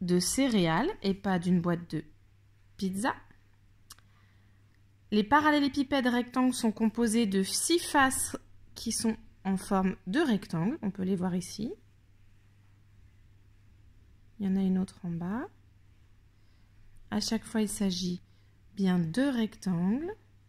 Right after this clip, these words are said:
Sur l'image, on compte un, deux, trois, quatre, cinq,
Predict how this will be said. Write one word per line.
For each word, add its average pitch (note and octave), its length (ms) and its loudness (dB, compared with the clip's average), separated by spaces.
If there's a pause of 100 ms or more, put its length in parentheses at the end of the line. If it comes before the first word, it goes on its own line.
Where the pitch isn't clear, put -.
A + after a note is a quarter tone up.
(520)
Sur F4 320 2
l'image, D4 480 4
on B3+ 140 4
compte A#3+ 460 0 (380)
un, F3 480 0 (300)
deux, F#3 500 0 (140)
trois, F#3+ 500 -4 (320)
quatre, G#3+ 400 -2 (180)
cinq, A3 520 -2